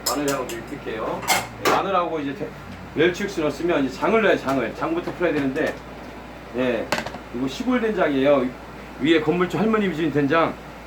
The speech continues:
요게 정확하게, 예, 잘 구셔야 돼요.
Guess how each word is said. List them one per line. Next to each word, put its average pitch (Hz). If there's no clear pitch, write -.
요게 147
정확하게, 143
예, 92
잘 127
구셔야 131
돼요. 131